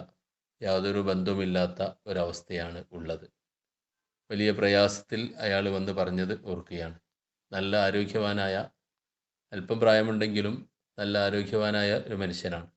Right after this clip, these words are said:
ഇങ്ങനെയുള്ള ചില ഭാര്യമാരുണ്ടാകും, പുരുഷന്മാരുടെ സ്വഭാവം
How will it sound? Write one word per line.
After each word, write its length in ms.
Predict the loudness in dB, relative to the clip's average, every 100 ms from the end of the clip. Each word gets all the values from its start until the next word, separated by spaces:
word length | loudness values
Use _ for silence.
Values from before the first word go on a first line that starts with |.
| _ _ _ _ _ _ _ _ _ _ _ _
ഇങ്ങനെയുള്ള 520 | 0 4 6 6 6 4 0 -10 _ 0
ചില 180 | 2 4
ഭാര്യമാരുണ്ടാകും, 880 | 6 6 6 4 2 2 2 2 0 -8 _ _ _ _ _ _ _ _ _ _ _ _ _ _ _ -8
പുരുഷന്മാരുടെ 720 | -6 0 0 4 2 4 0 -2 -8 _ _ _ _ _ _ _ _ _ _
സ്വഭാവം 720 | -14 0 0 4 6 8 6